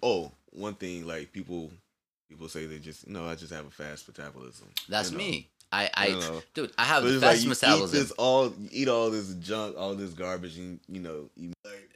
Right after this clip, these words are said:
Speaker 2: I mean, dude,
Speaker 1: my
Speaker 2: I
Speaker 1: body's
Speaker 2: swear
Speaker 1: not
Speaker 2: to you.
Speaker 1: doing, it's not doing anything to my body. It's not doing any harm to my body, right?
Speaker 2: Right. But, but see, the thing, the problem is, even though, like, we, you and me, we have this skinny body type, and we know that,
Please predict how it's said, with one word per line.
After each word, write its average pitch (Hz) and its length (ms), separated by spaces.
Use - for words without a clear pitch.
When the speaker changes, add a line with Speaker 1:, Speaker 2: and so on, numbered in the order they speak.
Speaker 2:
I 131 40
mean, 135 260
dude, 143 140
Speaker 1:
my 135 80
Speaker 2:
I 135 60
Speaker 1:
body's 139 260
Speaker 2:
swear 143 120
Speaker 1:
not 123 120
Speaker 2:
to 117 60
you. 98 60
Speaker 1:
doing, 117 220
it's 117 120
not 131 180
doing 113 160
anything 104 240
to 90 80
my 85 100
body. 98 320
It's 90 120
not 95 160
doing 90 160
any 82 140
harm 90 180
to 80 100
my 76 80
body, 87 320
right? 92 340
Speaker 2:
Right. 82 480
But, 123 200
but 143 140
see, 156 400
the 117 60
thing, - 440
the 131 80
problem 147 420
is, 117 280
even 139 320
though, 139 160
like, 107 200
we, 101 160
you 113 300
and 104 160
me, 85 340
we 98 180
have 107 280
this 92 140
skinny 101 440
body 92 280
type, 85 320
and 85 120
we 87 160
know 107 200
that, 90 320